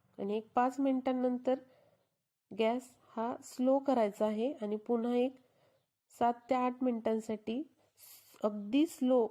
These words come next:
म्हणजेच मंद गॅसवर हे घावण होऊ द्यायचं आहे.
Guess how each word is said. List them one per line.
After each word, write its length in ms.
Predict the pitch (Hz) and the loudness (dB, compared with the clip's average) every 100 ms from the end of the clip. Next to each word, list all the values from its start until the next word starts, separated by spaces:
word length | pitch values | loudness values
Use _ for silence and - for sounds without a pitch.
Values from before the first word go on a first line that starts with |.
| - | -2
म्हणजेच 400 | 208 214 220 254 | -4 -2 0 0
मंद 360 | 240 214 220 240 | 0 0 0 2
गॅसवर 520 | 233 226 226 220 240 - _ _ _ 240 | 2 0 -2 -2 -2 -4 _ _ _ -2
हे 80 | |
घावण 380 | 226 247 240 254 | 0 2 2 2
होऊ 300 | 247 214 214 | 0 0 0
द्यायचं 360 | 240 247 220 220 | 2 2 0 -2
आहे. 240 | 214 233 | -2 -4